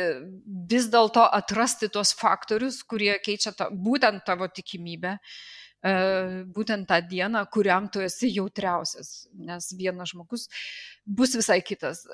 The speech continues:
Reiš-, na, pavyzdžiui, tas pats stresas. Kodėl vienas žmogus, e, reaguoja, arba žiurkė reaguoja į stresą vienaip, di-, tikimybė didėja gėrimo, o kitam mažėja, tarkim. Na, yra toksai dalykas kaip, e, tas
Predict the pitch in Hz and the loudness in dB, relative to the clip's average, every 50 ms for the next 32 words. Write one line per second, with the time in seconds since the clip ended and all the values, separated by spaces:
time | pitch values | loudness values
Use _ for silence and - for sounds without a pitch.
0 | 131 180 233 285 285 - - 262 - 262 294 311 - - - - 269 254 233 214 | 2 4 4 6 6 4 4 2 2 4 6 6 6 6 6 6 6 6 6 6
1 | 214 190 175 185 190 180 - - - - 180 - - - - 247 - - - - | 4 4 4 2 2 -2 -4 -6 -4 -2 -2 -2 0 0 0 0 0 -4 -8 -4
2 | 220 214 202 175 - - 123 - - - - - 220 208 - - 220 240 254 240 | -2 -2 -2 -2 -4 -8 -12 -12 -14 -16 -6 -2 -2 -2 4 6 6 8 8 6
3 | 208 196 185 180 208 214 208 196 190 180 175 175 190 196 196 185 196 220 202 - | 4 0 -2 0 0 0 0 -2 -4 -6 -6 -6 -8 -10 -8 -4 -4 -4 -4 -4
4 | - - - 151 165 190 185 185 175 180 190 185 190 196 202 196 190 185 180 - | -6 -6 -4 -2 -2 0 0 -2 -2 -2 -2 -4 -2 -2 0 0 2 0 0 -2
5 | - - - _ _ - 190 185 175 170 175 170 165 170 165 165 - - 190 185 | -4 -10 -16 _ _ -4 -4 -4 -2 -4 -4 -4 -4 -6 -6 -10 -8 -6 -6 -6
6 | 180 180 175 175 185 185 180 170 170 175 - - 185 185 175 - - 151 147 165 | -6 -8 -8 -8 -8 -6 -6 -6 -6 -6 -8 -10 -10 -10 -8 -8 -8 -8 -8 -8
7 | - 180 185 180 170 170 185 240 330 294 - - 226 196 - 202 190 _ _ _ | -8 -6 -6 -6 -6 -4 -6 -6 -6 -6 -10 -14 -14 -12 -14 -16 -16 _ _ _
8 | - 190 - - 202 196 196 190 175 170 156 160 170 156 185 247 302 320 277 247 | -14 -10 -8 -8 -6 -6 -6 -4 -6 -6 -6 -6 -6 -4 -2 0 0 0 -2 -4
9 | 254 254 254 247 226 208 - 185 185 - 240 - - 240 220 202 196 190 185 175 | -6 -6 -6 -6 -6 -6 -6 -6 -8 -8 -4 -2 0 0 0 -2 -6 -4 -2 -2
10 | - - - 131 - - - _ - _ _ _ _ _ _ _ - - - - | -2 -2 -4 -10 -14 -16 -18 _ -20 _ _ _ _ _ _ _ -18 -16 -14 -12
11 | - - - - - - - - 247 269 277 254 262 - _ _ - 269 269 269 | -12 -12 -12 -14 -16 -16 -6 0 2 2 2 2 0 -6 _ _ 2 4 4 4
12 | 277 277 285 277 - - - 262 254 220 233 240 262 262 277 254 240 - - - | 4 2 0 -2 -2 0 2 2 4 6 6 4 4 2 2 0 0 0 -2 -2
13 | 254 247 240 220 - 226 233 208 196 170 185 - 233 226 202 - | 0 0 0 0 0 4 6 6 6 6 4 0 -2 -2 -2 -4